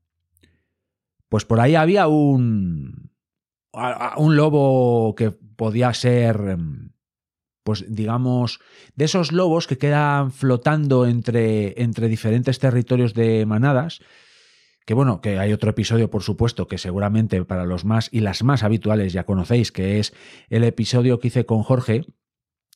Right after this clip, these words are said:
de Dios Aizpuru. Eh, bueno, eso es, ya siempre os lo digo, eso es un, una, una clase magistral de cómo funciona el lobo ibérico.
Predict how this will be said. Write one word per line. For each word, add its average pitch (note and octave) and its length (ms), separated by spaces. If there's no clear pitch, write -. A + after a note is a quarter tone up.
de G#2 180
Dios A#2 400
Aizpuru. C#3+ 480
Eh, G2+ 360
bueno, G2+ 300
eso G#2+ 220
es, G#2+ 120
ya A#2 160
siempre B2+ 220
os A2 60
lo G2+ 100
digo, C3 320
eso C#3+ 280
es D#3 220
un, G3+ 460
una, F3+ 400
una F3 260
clase F3+ 520
magistral D#3 1000
de B2 240
cómo G#3+ 520
funciona F#3 760
el B2 160
lobo C3+ 220
ibérico. E2 480